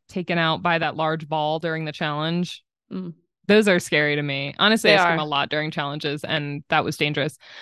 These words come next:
Speaker 1: I cried surprisingly <laughs> twice during Love Is Blind. And I,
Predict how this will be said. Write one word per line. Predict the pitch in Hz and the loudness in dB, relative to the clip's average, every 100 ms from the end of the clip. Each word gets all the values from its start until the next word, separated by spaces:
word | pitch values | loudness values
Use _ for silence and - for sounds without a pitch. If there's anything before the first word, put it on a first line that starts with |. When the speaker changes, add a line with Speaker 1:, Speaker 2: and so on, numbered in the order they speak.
| - - | -18 0
Speaker 1:
I | 185 247 | 2 2
cried | - 180 185 208 | 4 6 6 2
surprisingly | 240 190 180 190 220 | 0 2 0 -2 -4
<laughs> | |
twice | 233 - 156 185 233 - 196 - _ _ _ _ _ | -6 0 2 4 2 -4 -10 -12 _ _ _ _ _
during | - 202 208 | 2 4 6
Love | 220 202 | 6 4
Is | 220 | 0
Blind. | 190 175 196 262 - - _ _ _ - | 2 4 4 0 -6 -20 _ _ _ 2
And | 269 | 4
I, | 285 | 4